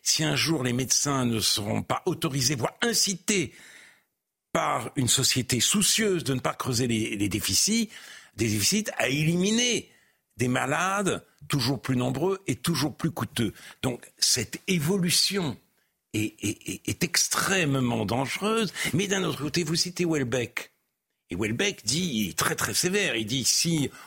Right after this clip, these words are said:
on autorise la, l'euthanasie, on sort de la civilisation et notre civilisation ne mérite pas de, de survivre. Une autre doit apparaître. » Et dans son livre Anéantir,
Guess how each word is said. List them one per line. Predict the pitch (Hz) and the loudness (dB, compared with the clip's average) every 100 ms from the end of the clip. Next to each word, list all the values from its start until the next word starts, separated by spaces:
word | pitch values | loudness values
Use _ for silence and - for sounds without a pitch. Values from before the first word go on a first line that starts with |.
| - | -2
on | 117 | 0
autorise | 127 139 127 127 98 | 0 -2 0 -2 0
la, | 117 - | -4 -2
l'euthanasie, | 113 117 107 107 170 208 - - | -2 -2 -2 -2 0 -2 -4 -4
on | 117 | 2
sort | - 196 | 2 2
de | 156 | 0
la | 135 | 0
civilisation | - 127 113 - 185 214 208 - - - | 0 0 2 2 2 0 -4 -12 -12 -2
et | 110 | 0
notre | 165 202 - | 2 0 -2
civilisation | - - 120 104 101 - - | 0 0 0 0 -2 -6 -4
ne | 117 | 0
mérite | 120 123 117 117 - | 0 0 -2 -4 -6
pas | - 190 180 - - _ - | -2 -2 -2 -8 -20 _ -4
de, | 107 120 135 - | -2 -2 -4 -4
de | 110 | 0
survivre. | - 160 220 160 90 - - | 2 2 0 0 -4 -6 -2
Une | 127 | 0
autre | 185 208 196 135 | 2 0 0 -2
doit | 135 139 | 0 0
apparaître. » | - 190 190 135 - - _ - - - - | 0 0 0 -2 -4 -12 _ -20 -20 -10 -2
Et | 131 131 _ _ - | -2 -2 _ _ -10
dans | 101 156 135 123 | -2 -2 -2 -2
son | - 120 | 0 2
livre | 127 170 - | 2 0 0
Anéantir, | 123 113 127 - 208 233 233 | -2 -2 -2 -2 0 2 0